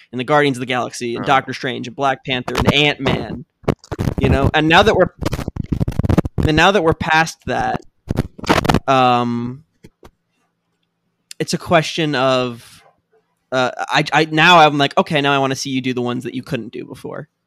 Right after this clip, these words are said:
Speaker 1: Now I want,
Speaker 2: Yeah.
Speaker 1: now I'm really just wanna see
Speaker 2: I
Speaker 1: X-Men and
Speaker 2: wanna see
Speaker 1: Fantastic Four.
Speaker 2: Wolverine.
Speaker 1: Yeah.
Speaker 2: I want, I wanna see their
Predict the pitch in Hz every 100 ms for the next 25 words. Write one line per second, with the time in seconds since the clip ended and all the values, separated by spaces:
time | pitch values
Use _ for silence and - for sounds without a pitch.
0 | _ _ - 156 156 143 143 139 147 151
1 | 175 170 156 156 160 147 139 139 - 127
2 | 135 - 127 123 117 110 117 98 92 92
3 | 120 80 71 143 110 135 - _ _ _
4 | - 101 92 - 107 110 104 113 98 95